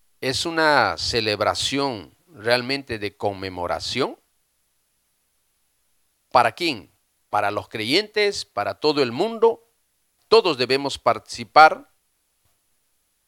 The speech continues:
Buena pregunta que alguien la lanzó.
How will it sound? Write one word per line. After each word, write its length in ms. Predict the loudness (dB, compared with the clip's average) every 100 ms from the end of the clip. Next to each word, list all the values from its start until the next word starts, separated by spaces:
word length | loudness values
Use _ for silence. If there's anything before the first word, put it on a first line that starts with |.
| _ _ _ _ _ _
Buena 240 | 0 2
pregunta 480 | 4 4 4 0 -8
que 480 | -6 -8 -8 -10 -16 _ _ _
alguien 400 | -8 -6 -6 -6
la 100 | -6
lanzó. 480 | -6 -8 -8 -8 -8